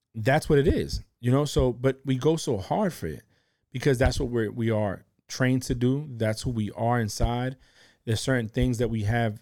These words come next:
inside of us that's not, uh, what's the word I'm looking for? It's not, you either have it or you don't. It's a sense of pride in what you do,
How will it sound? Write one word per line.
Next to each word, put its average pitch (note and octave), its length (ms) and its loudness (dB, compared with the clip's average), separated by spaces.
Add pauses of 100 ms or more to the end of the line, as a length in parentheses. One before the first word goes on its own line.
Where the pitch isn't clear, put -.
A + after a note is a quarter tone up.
(140)
inside C3 440 0
of A#2+ 100 -2
us A2 140 0
that's G2+ 260 -6
not, A2+ 380 0 (560)
uh, G#2+ 460 0
what's G#2+ 240 -2
the B2+ 60 -4
word A2 100 2
I'm G#2+ 80 0
looking F#2+ 180 -4
for? F#2+ 180 -4
It's - 160 -8
not, B2 380 2 (720)
you C3 200 2
either D3+ 200 2
have D3 280 -2
it D3+ 60 -2
or C3 60 2
you A#2 100 2
don't. A2 260 0
It's A2+ 200 -8
a A#2+ 40 0
sense C#3 280 -4
of - 260 -6 (340)
pride C#3 400 2
in C#3+ 100 2
what C#3+ 180 0
you C3+ 80 0
do, C#3+ 320 -2